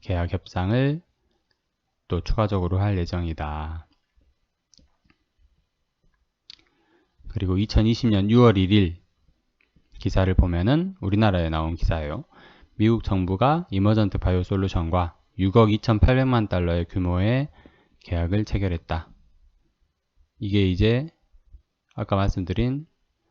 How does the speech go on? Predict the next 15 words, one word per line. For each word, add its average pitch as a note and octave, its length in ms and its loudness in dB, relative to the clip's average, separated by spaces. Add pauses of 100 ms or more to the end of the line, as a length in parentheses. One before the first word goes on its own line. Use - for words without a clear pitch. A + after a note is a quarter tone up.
(1600)
이 A2+ 160 0
내용이랑 G#2+ 640 0
좀 G2 140 -4
뭔가 F#2 300 -2
비슷할 - 380 -4
것 G#2 140 -6
같습니다. E2+ 400 -4
여기서 F#2 260 -2
이제 F2 160 -4
금액이 G2+ 400 -2
좀 F#2+ 160 -6
더 F2+ 80 -6
올라갔을 F#2+ 480 -4
수도 - 240 -16
있겠죠. E2+ 520 -10